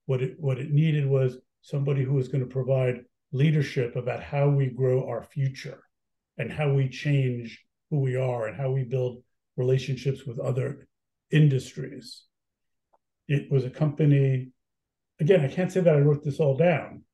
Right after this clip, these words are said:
It was a company that I knew had a great reputation. It was a company that I knew was, you know, Hearst is, is a hundred twenty-five-year-old company.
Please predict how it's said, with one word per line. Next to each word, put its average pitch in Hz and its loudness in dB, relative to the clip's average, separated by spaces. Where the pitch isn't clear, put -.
It 135 -2
was 135 2
a 135 2
company 147 2
that 135 -2
I 135 2
knew 147 4
had 143 0
a 139 2
great 143 -2
reputation. 156 -2
It 139 -2
was 135 -2
a 131 -4
company 143 0
that 131 0
I 135 -2
knew 143 2
was, 139 -4
you 170 -2
know, 127 -4
Hearst - -2
is, 139 -6
is 131 -4
a 131 -4
hundred 151 -2
twenty-five-year-old 131 0
company. 147 -6